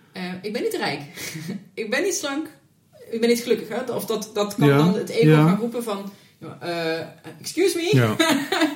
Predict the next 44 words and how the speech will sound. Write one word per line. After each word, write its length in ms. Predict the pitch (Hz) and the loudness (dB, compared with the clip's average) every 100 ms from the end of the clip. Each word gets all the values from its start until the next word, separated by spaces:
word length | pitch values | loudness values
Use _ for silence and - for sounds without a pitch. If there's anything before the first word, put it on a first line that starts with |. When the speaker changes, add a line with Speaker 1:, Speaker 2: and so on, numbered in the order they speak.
| - | -4
Speaker 1:
<laughs> 720 | - 480 - - 311 277 233 | -6 -6 -10 -4 -2 -2 2
Last 160 | 220 226 | 2 0
time 340 | 269 254 269 | -4 -4 -6
I 40 | 269 | -6
checked. 440 | 339 349 349 - | -6 -6 -6 -6
Speaker 2:
Ja. 160 | - 269 160 110 | -4 -2 -2 -4
Speaker 1:
<laughs> 200 | - - | -8 -10
Dan 120 | - | -6
stond 200 | 240 285 | -4 -4
die 120 | 277 277 | -4 -4
bankrekening 520 | 277 285 285 285 294 | -4 -2 -4 -4 -4
niet 140 | 320 | -4
zo 180 | - 277 | -2 -2
hoog. 320 | 285 339 - | -2 -2 -2
Speaker 2:
Ja. 180 | - 214 | 0 0
Speaker 1:
En, 140 | 214 214 214 | 0 -4 -6
eh, 120 | 208 220 - - - - - - - | -6 -8 -10 -20 -20 -20 -20 -20 -10
dus 140 | 220 | 0
dat 160 | 240 233 | 2 2
vind 120 | 294 | -2
ik 100 | 277 | -2
ook 80 | 294 | -2
wel 120 | 311 | 0
een 60 | |
beetje 280 | 277 254 240 | 2 0 0
gevaarlijk. 640 | 208 196 214 262 233 165 175 | -4 -4 -4 -2 -2 -2 -2
De 60 | |
hele... 380 | 202 208 208 202 196 | -2 -2 -2 -4 -4
De, 160 | 185 - | -8 -8
de, 320 | 175 180 135 | -8 -10 -10
de 140 | 190 185 | -10 -10
goeroes 600 | - 254 220 208 202 - | -6 -2 2 4 4 0
die, 280 | 196 185 180 | -2 -2 -2
eh, 180 | 175 185 | -2 -2
roepen, 500 | 202 214 190 180 175 | -2 -4 -4 -4 -2
weet 220 | 170 170 | -4 -6
je 80 | 180 | -6
wel. 240 | 180 214 | -6 -2
Speaker 2:
You 120 | 233 - | -2 4
can 120 | 135 | 4
do 160 | 135 | 6
Speaker 1:
Eh, 80 | 113 | 2
Speaker 2:
it. 140 | - - - - - | -2 -12 -20 -20 -12
Speaker 1:
ja. 460 | - 285 - - - | -4 -2 -2 -6 -10